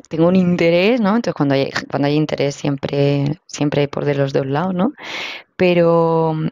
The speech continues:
es curioso, ¿no? Eh, otra de las cosas que yo, mm, reflexioné, me vas a dar un segundo que beba un sorbito de agua. Una de las cosas que yo reflexioné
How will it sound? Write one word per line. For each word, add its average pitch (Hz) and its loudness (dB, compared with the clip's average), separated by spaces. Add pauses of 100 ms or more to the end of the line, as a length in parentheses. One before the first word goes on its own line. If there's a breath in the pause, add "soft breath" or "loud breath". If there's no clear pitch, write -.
es - -2
curioso, 254 0
¿no? 233 4
Eh, 208 2
otra 180 0
de 208 0
las 185 -2
cosas 202 -4
que - -10
yo, 165 2 (360)
mm, 170 2
reflexioné, 156 -2
me 165 0
vas 135 -2
a 147 2
dar 147 0
un 147 -6
segundo 143 0
que 143 -8
beba 139 2
un 143 -8
sorbito 139 -4
de 160 2
agua. 226 -4 (3000 loud breath)
Una 175 4
de 208 2
las 208 0
cosas 196 2
que 190 2
yo 180 4
reflexioné 175 0